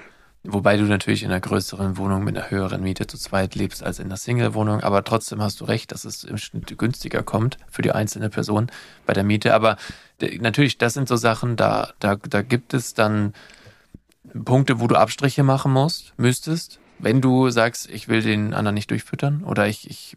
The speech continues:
bin nicht dazu bereit, äh, weil ich will den Urlaub haben“, dann, dann müsste ich für ihn irgendwie was mitzahlen, äh, da habe ich keine Lust drauf, weil der finanzielles Ungleichgewicht, Machtverhältnis, was auch immer da jetzt schon drin stand, dann muss man aber auch sagen, wenn du darauf keinen Bock hast, dann musst du halt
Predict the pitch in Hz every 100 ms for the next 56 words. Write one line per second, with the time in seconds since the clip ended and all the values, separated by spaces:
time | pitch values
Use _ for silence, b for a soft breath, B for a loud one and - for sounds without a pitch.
0 | - 104 107 110 104 - - 107 104 98
1 | 101 104 113 - - b b b b -
2 | 98 98 98 101 98 104 104 104 107 107
3 | 104 107 117 101 101 - 98 98 113 120
4 | - 117 113 - 107 117 110 110 104 104
5 | 101 104 - 120 135 - 120 117 120 117
6 | 101 107 104 101 B B - 98 107 -
7 | 104 101 123 - 117 113 113 110 101 101
8 | 104 - 107 101 104 101 131 127 117 110
9 | - 107 101 - 107 - 110 107 - 107
10 | 110 107 110 107 107 - 107 107 131 143
11 | 113 123 147 B B B B - 107 123
12 | 143 - - 123 127 139 127 120 123 117
13 | 113 135 185 156 - 131 113 123 - 180
14 | - 123 127 135 - 135 135 131 131 139
15 | -